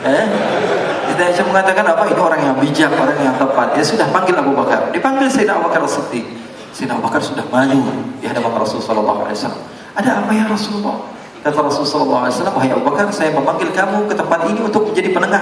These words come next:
antara saya dan Aisyah. Karena saya memiliki masalah, kamu bukan sahabat saya dan kamu bukan ayah daripada Aisyah.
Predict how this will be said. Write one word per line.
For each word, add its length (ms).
antara 160
saya 240
dan 140
Aisyah. 380
Karena 160
saya 280
memiliki 400
masalah, 400
kamu 240
bukan 240
sahabat 400
saya 240
dan 160
kamu 320
bukan 240
ayah 160
daripada 400
Aisyah. 400